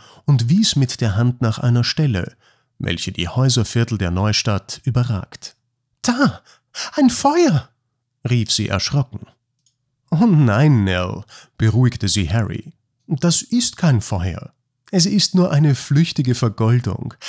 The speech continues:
mit der die Morgensonne die Spitze des Denkmales Walter Scotts verziert." Und wirklich leuchtete die oberste Spitze des gegen zweihundert Fuß hohen gotischen Baldachines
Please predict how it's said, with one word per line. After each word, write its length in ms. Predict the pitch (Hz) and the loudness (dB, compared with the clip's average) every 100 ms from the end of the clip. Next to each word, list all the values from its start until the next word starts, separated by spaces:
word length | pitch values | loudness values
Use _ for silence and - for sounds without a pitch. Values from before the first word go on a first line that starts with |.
| - | -2
mit 220 | 175 170 | 0 0
der 120 | 202 180 | 2 4
die 100 | 156 | 4
Morgensonne 680 | 123 151 160 156 143 143 135 | 4 4 2 2 4 2 2
die 100 | 156 | -2
Spitze 440 | - 190 - 180 | 0 0 0 0
des 280 | 160 - - | 0 0 0
Denkmales 720 | 175 190 131 110 113 113 - - - | 0 0 2 2 4 2 0 -4 -4
Walter 280 | 147 151 160 | 0 2 2
Scotts 380 | - - 208 - | 0 0 0 0
verziert." 640 | - - - 95 - - - _ _ _ _ _ _ _ | -2 -2 -2 -4 -6 -14 -20 _ _ _ _ _ _ _
Und 360 | 156 156 147 135 | 0 2 2 0
wirklich 580 | 175 - - - - - - 104 | 0 -2 -8 -12 -16 -16 -8 0
leuchtete 600 | 123 175 185 175 143 101 | 4 4 0 -2 -2 -2
die 200 | 95 - | -4 -4
oberste 500 | 156 160 131 - 107 | -2 0 0 0 -2
Spitze 600 | - - 143 - 127 107 - _ _ _ | -4 -4 -2 0 0 -2 -6 _ _ _
des 240 | 147 127 - | -2 -2 0
gegen 300 | 147 147 135 | 0 2 2
zweihundert 680 | - 160 190 120 170 143 | 0 2 2 2 2 0
Fuß 400 | - 139 131 - | -2 -2 -2 0
hohen 380 | 165 175 101 87 | 0 2 0 -2
gotischen 560 | 131 165 - - 104 85 | -2 -2 -2 -2 -2 -2
Baldachines 840 | 110 131 117 - 120 110 104 - | 0 0 0 0 2 2 2 -2